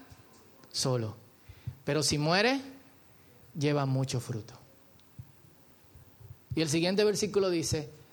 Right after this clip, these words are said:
"¿De qué te sirve ganar el mundo si al final pierdes la vida?".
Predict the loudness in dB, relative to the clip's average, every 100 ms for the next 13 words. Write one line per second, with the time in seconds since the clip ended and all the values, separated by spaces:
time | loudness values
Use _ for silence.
0 | -10 -4 -2 -2 0 0 2 2 2 0
1 | -2 -6 -20 -20 -20 -20 -20 -20 -20 -20
2 | -20 -20 -20 -20 -20 -20 -20 -20 -20 -16
3 | -4 0 2 2 4 2 2 2 2 0
4 | -2 -6 -16 -20 -20 -20 -20 -20 -20 -4
5 | 0 0 0 0 4 4 4 0 -6 -20
6 | -20 -20 -20 -20 -2 2 4 4 2 2
7 | -2 -4 -10 -20 -20 -6 -2 0 0 -2
8 | -6